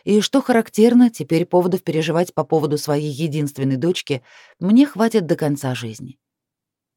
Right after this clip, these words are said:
Ей каждые полгода нужно проходить обследование. В последний раз я начала волноваться о том, каким будет результат, задолго до того, как у нее взяли анализ. Это не самая ее большая проблема.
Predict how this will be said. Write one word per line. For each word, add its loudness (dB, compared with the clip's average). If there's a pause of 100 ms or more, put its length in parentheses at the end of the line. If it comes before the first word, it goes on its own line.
(400)
Ей 2
каждые 2
полгода 2
нужно -4
проходить -4
обследование. -6 (320)
В -20
последний 4
раз 2
я 2
начала 0
волноваться 0
о 0
том, 2 (240)
каким -2
будет -2
результат, 0
задолго 2
до 0
того, 0
как -8
у -4
нее 0
взяли -2
анализ. -10 (1700)
Это 2
не 8
самая 2
ее 0
большая 2
проблема. -2